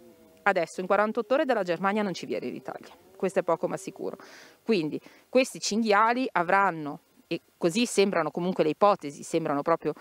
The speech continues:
accreditate, le ipotesi accreditate sembrano queste, che questi cinghiali abbiano comunque preso questo virus da scarti alimentari.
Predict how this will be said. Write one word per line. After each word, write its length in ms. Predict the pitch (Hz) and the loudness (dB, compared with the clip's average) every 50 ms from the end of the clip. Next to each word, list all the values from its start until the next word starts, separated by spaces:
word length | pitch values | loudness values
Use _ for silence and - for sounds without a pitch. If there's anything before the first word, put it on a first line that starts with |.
| - - - - - - | -14 -20 -20 -20 -18 -6
accreditate, 600 | - 165 - 220 196 180 170 - 214 196 185 180 | -4 -2 2 2 2 2 2 2 2 2 4 2
le 60 | 165 | -2
ipotesi 340 | 160 - - 180 - 175 165 | -2 0 -2 -2 -2 -2 -4
accreditate 580 | 180 160 - 180 165 175 - - 185 170 - 165 | -4 -4 -4 -6 -6 -2 0 2 0 0 -2 -6
sembrano 360 | - 175 175 220 294 359 339 | -6 -4 0 0 0 0 0
queste, 300 | - 190 196 - - 214 | -2 -2 -4 -2 -2 -2
che 100 | 180 180 | -4 -2
questi 320 | - 262 262 - - 160 | -2 -2 -4 -4 -6 -10
cinghiali 580 | - - - 311 302 208 170 170 170 185 202 220 - _ | -6 -2 0 0 2 2 2 2 2 0 0 -2 -2 _
abbiano 420 | - 214 220 196 165 165 156 160 | 2 2 2 2 -2 -4 -6 -6
comunque 480 | 156 - 196 190 208 220 196 165 - 156 | -6 -6 -4 -2 0 -2 -2 -2 -4 -6
preso 480 | - - 185 202 196 165 143 139 147 147 - - - - - _ | -4 0 0 2 2 2 0 -2 -6 -6 -8 -12 -20 -20 -20 _
questo 340 | - 285 220 - - - 302 | 0 0 0 2 0 -2 -4
virus 580 | 240 180 170 190 190 226 233 214 - - 247 240 - - - - - - _ | -2 -2 0 0 0 0 -2 -4 -2 0 0 0 0 -4 -10 -20 -20 -20 _
da 340 | - 175 190 202 220 240 - - | -2 2 2 4 4 2 0 -2
scarti 720 | _ - - - - - 185 180 190 196 - - 233 226 - - | _ -16 -18 -2 0 4 4 4 4 2 0 -4 -6 -6 -4 -4
alimentari. 800 | - 165 160 160 156 151 151 - 196 190 185 165 160 160 151 151 | -4 -4 -2 -2 -4 -4 0 2 4 4 4 4 0 -4 -8 -12